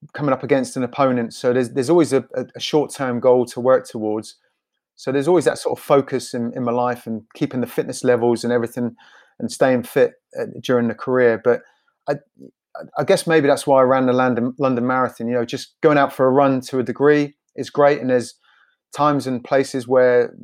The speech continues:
that is great, and I, you know, you know, I feel I need that, and, and I enjoy that, just going out for a run and enjoying the fact of just getting a,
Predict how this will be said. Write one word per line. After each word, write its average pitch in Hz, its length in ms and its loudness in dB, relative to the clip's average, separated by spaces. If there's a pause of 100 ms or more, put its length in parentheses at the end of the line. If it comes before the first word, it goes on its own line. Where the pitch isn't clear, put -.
(140)
that 131 180 0
is 120 100 -10
great, 135 360 2
and 123 100 -6
I, 123 80 -6 (160)
you 123 60 -10
know, 117 160 -8
you 139 60 -6
know, 117 100 -4
I 113 60 -8
feel 135 240 2
I 123 40 2
need 139 360 -2
that, 160 220 -2 (300)
and, 123 400 -6
and 127 100 -6
I 123 100 -2
enjoy 139 340 2
that, 143 180 -2
just - 180 -10
going 139 220 4
out 135 200 0
for 135 140 -2
a 131 60 2
run 131 300 2
and 120 100 -2
enjoying 123 560 0 (360)
the 120 40 -8
fact 135 280 -4
of 107 60 -14
just - 180 -10
getting 131 180 -2
a, 117 80 -8